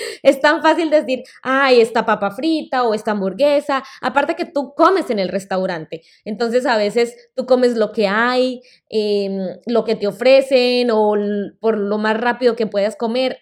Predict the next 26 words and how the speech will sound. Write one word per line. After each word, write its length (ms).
y 200
no 180
te 80
das 200
cuenta 340
de 80
la 80
alimentación 580
que 80
estás 240
llevando. 500
Bueno, 220
yo 220
primero 540
no 200
tenía 280
mucho 260
tiempo 300
para 200
dormir, 400
entonces 440
no 100
estaba 320
durmiendo 400
muy 160
bien, 380